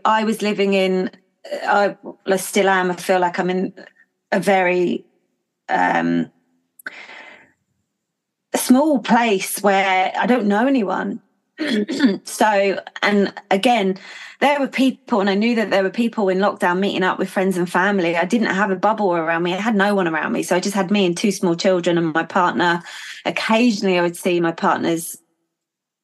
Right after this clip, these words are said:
sister who lived down the road, but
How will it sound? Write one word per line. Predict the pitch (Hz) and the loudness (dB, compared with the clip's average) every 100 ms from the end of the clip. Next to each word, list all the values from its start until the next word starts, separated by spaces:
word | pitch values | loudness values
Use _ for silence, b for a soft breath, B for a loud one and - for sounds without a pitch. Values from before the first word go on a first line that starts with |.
| _ _ | _ _
sister | - 208 202 185 170 | -2 -2 0 2 2
who | 180 170 | 2 2
lived | 170 180 175 - - - | 2 0 -2 -14 -8 0
down | 180 175 | 2 2
the | 170 | 2
road, | 180 170 170 | 2 0 0
but | 170 | -2